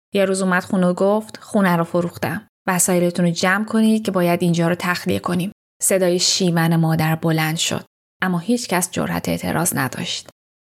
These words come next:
فردای اون روز پدر بزرگ و مادر بزرگ مادری، یعنی پدر و مادر رخساره، به صورت ناگهانی به خونه‌شون اومدند. دستشون یک جلد قرآن بود. نشستن و با مادر صحبت کردن.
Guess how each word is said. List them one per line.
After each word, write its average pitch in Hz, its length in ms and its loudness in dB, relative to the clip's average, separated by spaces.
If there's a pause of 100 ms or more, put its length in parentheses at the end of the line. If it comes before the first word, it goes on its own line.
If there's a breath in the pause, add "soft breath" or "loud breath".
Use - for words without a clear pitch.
فردای 190 360 2
اون 202 160 2
روز 208 420 2
پدر 185 320 2
بزرگ 185 320 0
و 196 100 0
مادر 180 360 2
بزرگ 180 340 0
مادری، 180 760 2
یعنی 180 240 2
پدر 180 400 0
و 208 40 2
مادر 180 720 2
رخساره، 175 640 0
به 196 120 0
صورت 175 360 -2
ناگهانی 180 760 2
به 196 100 0
خونه‌شون 165 500 -2
اومدند. 165 540 -4 (380)
دستشون 226 440 0
یک 208 220 2
جلد 202 340 0
قرآن 170 440 0
بود. 156 240 -4 (540)
نشستن 185 540 0
و 185 100 2
با 175 160 2
مادر 175 340 0
صحبت 165 460 -2
کردن. 165 420 -4